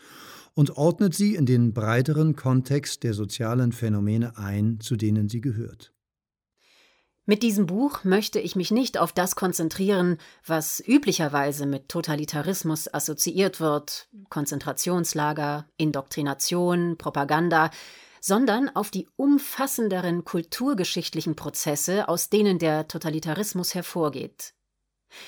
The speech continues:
Speaker 2: Dieser Ansatz ermöglicht uns eine Konzentration auf das Wesentliche,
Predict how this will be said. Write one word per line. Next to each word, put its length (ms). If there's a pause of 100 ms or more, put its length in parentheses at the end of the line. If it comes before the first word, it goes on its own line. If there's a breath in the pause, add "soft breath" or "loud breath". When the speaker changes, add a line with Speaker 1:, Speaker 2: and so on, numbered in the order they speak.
(440 loud breath)
Speaker 2:
Dieser 340
Ansatz 520
ermöglicht 680
uns 540
eine 260
Konzentration 1160
auf 160
das 300
Wesentliche, 680